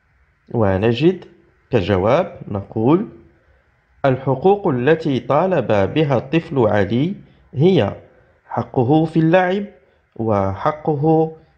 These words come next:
في التعليم"، وهذا ما نجده في النص في هذه الفقرة. نمر الآن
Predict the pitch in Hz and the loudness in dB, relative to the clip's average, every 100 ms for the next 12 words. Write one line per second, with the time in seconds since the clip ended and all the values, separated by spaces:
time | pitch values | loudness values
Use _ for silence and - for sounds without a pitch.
0 | _ - 156 156 185 175 185 185 101 95 | _ -2 -2 0 0 2 2 0 0 -4
1 | - _ _ _ _ - 113 107 107 147 | -14 _ _ _ _ -8 0 0 2 2
2 | 190 147 120 104 113 104 117 139 185 170 | 2 2 0 0 0 2 2 0 0 0
3 | 131 131 101 110 98 98 151 170 - - | 0 0 0 -2 -2 0 0 -2 -12 -20
4 | _ _ _ - 120 92 95 123 139 156 | _ _ _ -4 -2 0 0 0 0 0
5 | 165 180 - - 123 120 - - _ _ | -2 -4 -2 -2 0 -2 -6 -20 _ _
6 | _ _ _ _ _ _ _ _ _ _ | _ _ _ _ _ _ _ _ _ _
7 | _ _ _ _ _ _ _ _ _ _ | _ _ _ _ _ _ _ _ _ _
8 | _ _ _ _ _ _ _ _ _ _ | _ _ _ _ _ _ _ _ _ _
9 | _ _ _ - - _ 120 107 104 165 | _ _ _ -20 -20 _ 2 2 4 2
10 | 196 147 - 117 131 165 | 2 -2 0 0 0 -2